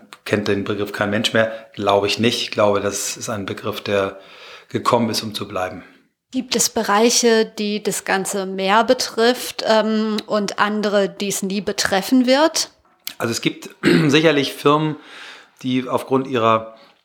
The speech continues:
Speaker 1: Produktpalette und, äh, der, der dahinterliegenden Produktionsprozesse noch lange nach diesem Taylor-Prinzip arbeiten können, ne? Das sind bestimmt so, äh, Grundstoffindustrie, Rohstoffe, ähm,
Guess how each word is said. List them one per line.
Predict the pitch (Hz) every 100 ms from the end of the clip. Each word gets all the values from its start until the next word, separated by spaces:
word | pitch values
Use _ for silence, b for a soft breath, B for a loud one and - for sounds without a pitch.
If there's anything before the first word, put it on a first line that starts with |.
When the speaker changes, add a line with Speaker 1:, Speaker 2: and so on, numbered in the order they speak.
| _ _ _ _ _
Speaker 1:
Produktpalette | - 123 135 135 - - 123 110 123 139 131 127
und, | 120 107
äh, | 117 123 110 107
der, | 107 110 110 131 131
der | 113 113
dahinterliegenden | 110 107 104 - - - 120 120 113 113 107
Produktionsprozesse | 113 117 113 - 110 110 113 110 113 110 113 107 B B B B -
noch | 110 113
lange | 107 113 127 117
nach | 113
diesem | - 104 104
Taylor-Prinzip | 127 123 120 120 107 - 110
arbeiten | - 123 139 139
können, | 135 147 185 180 127
ne? | 127
Das | 85 117
sind | 120 110
bestimmt | 110 - 123 120
so, | 117 113 120
äh, | 117 104
Grundstoffindustrie, | 127 127 127 - 117 - 135 120 110 - - 113
Rohstoffe, | 113 113 123 - 117 - 113 110 110 B B B B -
ähm, | 117 104 101 104 104 110 135 135 - - - -